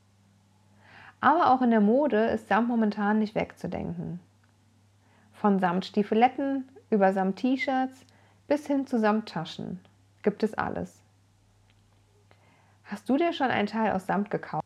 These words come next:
Es gibt ein paar Dinge, worauf du bei Samt achten kannst. Also, zuerst einmal lässt uns Samt immer ein paar Kilo mehr aussehen.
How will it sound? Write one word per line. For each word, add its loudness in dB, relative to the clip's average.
Es -20
gibt -2
ein 0
paar -4
Dinge, -2
worauf 0
du -4
bei 0
Samt -8
achten -6
kannst. -12
Also, -2
zuerst 0
einmal -4
lässt 2
uns 0
Samt -2
immer 4
ein 2
paar 0
Kilo 4
mehr 2
aussehen. -4